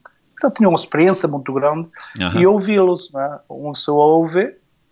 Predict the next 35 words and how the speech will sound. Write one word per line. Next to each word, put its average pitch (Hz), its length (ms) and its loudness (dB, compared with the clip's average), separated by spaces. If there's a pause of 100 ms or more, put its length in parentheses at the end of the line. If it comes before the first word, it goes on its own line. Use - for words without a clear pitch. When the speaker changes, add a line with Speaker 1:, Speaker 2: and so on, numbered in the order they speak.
(140)
Speaker 1:
pessoas 156 320 -4
mais 151 260 -2
velhas 147 340 0
já 147 100 0
passaram 143 480 0
por 147 120 -2
isso, 185 360 -2 (240)
Speaker 2:
Claro. 92 340 -2 (180)
Speaker 1:
e 151 320 0 (520)
não 285 100 4
é - 40 4
preciso 294 260 0
fazê-lo, 220 580 2
mas 180 340 -4 (140)
pode 196 240 0
refleti-lo 247 800 -2 (140)
e 208 60 -2
depois 208 280 -2
já 214 120 4
vê 214 300 0 (240)
se - 180 -6
é 208 260 0
assim 214 360 -2 (120)
ou 208 140 2
assim, 202 400 -2
não 151 140 -2
é? 165 140 -2 (260)
Speaker 2:
Aham. 107 300 0
Speaker 1:
Mas, 160 880 2 (960)
e 214 80 4
depois 254 220 2
é 254 40 4
preciso, 240 400 -2 (1200)
muito 220 260 0
importante, 185 580 -4